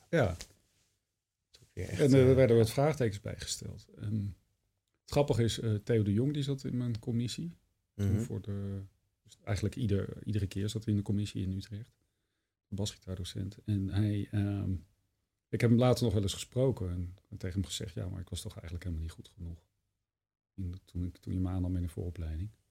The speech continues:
Speaker 1: Hij zei, "Ja, maar jij was zo jong. En we zagen gelijk dat jij zo'n gigantische drive had. En
Speaker 2: Mhm.
Speaker 1: dat je dat gewoon per se wilde. En daarop hebben we je aangenomen. En we hadden zoiets, hij is zo jong, de rest kan hij gewoon allemaal nog ontwikkelen."
Speaker 2: Ja.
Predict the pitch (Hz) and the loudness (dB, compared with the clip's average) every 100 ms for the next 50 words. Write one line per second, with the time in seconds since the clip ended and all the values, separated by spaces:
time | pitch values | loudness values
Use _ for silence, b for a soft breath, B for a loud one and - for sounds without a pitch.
0 | _ _ _ _ _ _ _ _ _ - | _ _ _ _ _ _ _ _ _ -2
1 | 92 104 104 107 107 - - _ _ - | 2 6 8 8 6 4 -4 _ _ 0
2 | 107 98 - 127 147 131 160 b b b | 2 2 4 4 4 2 0 b b b
3 | _ _ _ _ _ _ - 104 104 104 | _ _ _ _ _ _ 0 2 4 4
4 | 95 92 101 101 98 95 98 107 113 120 | 2 2 2 2 0 2 2 4 2 0
5 | 113 127 - 113 120 147 143 95 - - | -4 -4 -4 -2 -2 -2 -4 -6 -6 -16
6 | _ _ _ _ _ _ 110 101 98 107 | _ _ _ _ _ _ 2 4 4 0
7 | 95 - 110 - 107 98 98 131 107 92 | -2 -2 -2 0 0 2 0 0 0 -4
8 | 110 _ - 101 98 104 95 98 95 104 | -6 _ -4 -2 0 -2 -2 -2 0 0
9 | 113 107 90 87 90 92 87 90 95 95 | -2 -2 -2 -2 -2 -2 -2 -4 -4 -4
10 | 87 - 104 95 92 87 87 - 90 90 | -6 -2 -2 0 -2 -4 -6 -8 -8 -8
11 | 92 90 90 87 92 - 131 92 92 _ | -10 -10 -10 -10 -14 -18 -18 -18 -18 _
12 | _ - - | _ 0 0